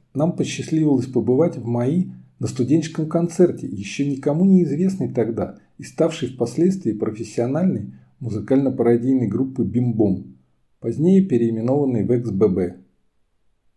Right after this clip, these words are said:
Ребята из выделенной нам для соцсоревнований маишной группы возили нас на Арбат и Воробьёвы горы. У них были только мальчики в группе. И они тоже обратили весьма активное внимание на наших Катьку и Аньку.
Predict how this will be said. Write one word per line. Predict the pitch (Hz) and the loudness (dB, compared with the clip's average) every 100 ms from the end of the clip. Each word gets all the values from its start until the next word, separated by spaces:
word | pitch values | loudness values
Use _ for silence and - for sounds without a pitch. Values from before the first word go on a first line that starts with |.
| _ | _
Ребята | 120 107 147 170 123 - - _ _ - | -8 -2 2 2 0 -4 -10 _ _ -10
из | 113 110 | -6 0
выделенной | 143 131 120 117 113 | 2 4 4 2 -2
нам | 127 123 | -2 -2
для | 110 107 | -2 -4
соцсоревнований | 135 131 - 113 117 120 120 110 | -4 -6 -2 -2 0 -2 -2 -4
маишной | 107 113 117 - 104 | -6 -4 -6 -4 -4
группы | 107 151 - 98 - - _ _ | -2 -4 -4 -6 -6 -18 _ _
возили | 120 117 165 160 | -2 2 4 4
нас | 151 151 - | 4 2 0
на | 143 139 | 2 2
Арбат | 143 185 190 | 4 2 2
и | |
Воробьёвы | 110 110 113 139 151 107 | 2 2 2 0 0 0
горы. | 98 104 98 - _ _ _ _ _ _ _ _ | 0 -2 -4 -8 _ _ _ _ _ _ _ _
У | 117 | -2
них | 151 147 | -2 2
были | 151 151 | 4 4
только | 151 151 151 | 2 0 2
мальчики | 156 120 - - | 2 2 0 -8
в | 95 | -8
группе. | 98 104 - - - _ _ _ _ _ _ _ _ | -4 -6 -6 -10 -14 _ _ _ _ _ _ _ _
И | - | -4
они | 127 156 180 | 0 2 2
тоже | 170 208 185 196 | 4 6 8 8
обратили | 190 196 190 170 160 | 6 4 2 2 2
весьма | 160 160 156 | 0 0 0
активное | 131 - 143 131 127 | 0 -2 0 0 0
внимание | 127 131 160 185 147 | 0 0 0 0 0
на | 117 117 | -2 -2
наших | 120 120 107 - | -4 -6 -8 -2
Катьку | 156 156 - 110 | -2 -2 -2 -2
и | |
Аньку. | 107 107 95 104 | -2 -4 -12 -16